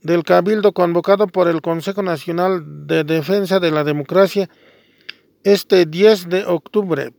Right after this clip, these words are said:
para rechazar la repostulación del binomio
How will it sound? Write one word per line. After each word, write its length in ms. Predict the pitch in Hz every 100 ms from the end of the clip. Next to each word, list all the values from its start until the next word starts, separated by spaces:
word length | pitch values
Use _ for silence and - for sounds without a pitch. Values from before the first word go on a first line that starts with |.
| _
para 260 | 156 160 160
rechazar 600 | 151 160 185 180 214 220
la 400 | 202 151 151 151
repostulación 920 | 143 156 156 156 175 165 160 208 220 220
del 240 | 160 147
binomio 680 | 139 156 170 208 214 214